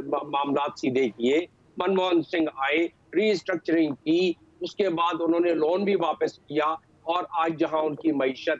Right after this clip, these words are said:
है, वहां भी तो सियासतदान है, बांग्लादेश में भी तो सियासतदान है, बाकी ममालिक में भी तो सियासतदान है, जहां जमहूरियत है, वहां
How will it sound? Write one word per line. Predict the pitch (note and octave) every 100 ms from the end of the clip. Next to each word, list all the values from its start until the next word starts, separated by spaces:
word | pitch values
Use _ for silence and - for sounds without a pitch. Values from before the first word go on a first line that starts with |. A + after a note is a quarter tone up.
| D#3+
है, | F#3 - _ C#3+
वहां | - A3
भी | -
तो | -
सियासतदान | F#3 E3+ D3 D3 A#2+ A#2 A#2
है, | F#3 C3+
बांग्लादेश | D3+ D#3 D4 F4 -
में | D#4+ G3
भी |
तो | E3+ E3+
सियासतदान | - C3 - B2 A2 A2 G#2+
है, | D#3 A#3 - _ -
बाकी | D#3+ - F4+
ममालिक | F#4 E4+ C4+ G#3+ -
में | F#3+
भी | F3
तो | -
सियासतदान | E3+ D#3+ C#3+ D3+ B2 B2+ B2+ F#3
है, |
जहां | D#3+ D#3 C#3+
जमहूरियत | C3+ B2 B2 C#3+ F3 C#3+
है, | C#3 E3 - - -
वहां | D3+ A#3+